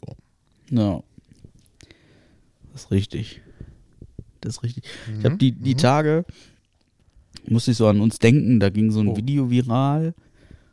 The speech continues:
Speaker 1: Ja.
Speaker 2: ähm, wo, wo so ein Typ durch so einen Radiosender läuft und irgendwelchen
Speaker 1: Ja.
Speaker 2: Leuten Flachwitze erzählt.
Speaker 1: Okay.
Speaker 2: Und das war, ähm, also ich hab, also, äh,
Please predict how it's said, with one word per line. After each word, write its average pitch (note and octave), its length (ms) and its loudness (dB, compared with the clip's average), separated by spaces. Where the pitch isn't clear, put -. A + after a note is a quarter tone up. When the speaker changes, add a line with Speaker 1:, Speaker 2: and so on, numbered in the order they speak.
Speaker 1:
Ja. G#2+ 240 0
Speaker 2:
ähm, G2+ 240 -4
wo, G2 500 0
wo F2+ 180 -8
so F2 120 -4
ein F2+ 80 -6
Typ B2+ 220 -2
durch A#2 140 -2
so G2 80 -2
einen F#2+ 60 0
Radiosender B2+ 640 0
läuft C3 420 0
und F#2+ 180 -8
irgendwelchen G#2+ 340 -2
Speaker 1:
Ja. G#2 80 4
Speaker 2:
Leuten A#2 180 0
Flachwitze G2+ 560 -6
erzählt. C#2+ 520 -8
Speaker 1:
Okay. G#2+ 420 0
Speaker 2:
Und F#2+ 320 2
das F#2+ 140 -2
war, F#2 400 0
ähm, F2 340 -2
also G2 140 -2
ich F#2 100 0
hab, A2+ 100 0
also, F#2 180 2
äh, E2 120 -2